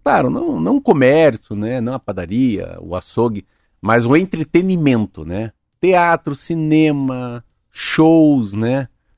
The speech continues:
É, orquestra sinfônica, e a gente fica observando essas coisas, e aí você vê uma coisa que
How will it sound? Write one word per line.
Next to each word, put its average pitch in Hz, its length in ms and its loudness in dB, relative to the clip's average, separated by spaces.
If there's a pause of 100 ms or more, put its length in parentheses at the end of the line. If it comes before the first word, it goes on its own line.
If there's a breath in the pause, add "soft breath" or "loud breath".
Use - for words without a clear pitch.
É, 104 320 -6
orquestra 117 460 0
sinfônica, 120 1200 -2 (400)
e 104 40 -4
a 104 40 -2
gente 123 220 -4
fica 139 340 -2 (380)
observando 127 800 0
essas - 240 -10
coisas, 156 280 -2 (380)
e 135 80 2
aí 160 140 4
você 208 160 0
vê 180 160 2
uma 196 180 0
coisa 185 340 -4
que 185 340 -6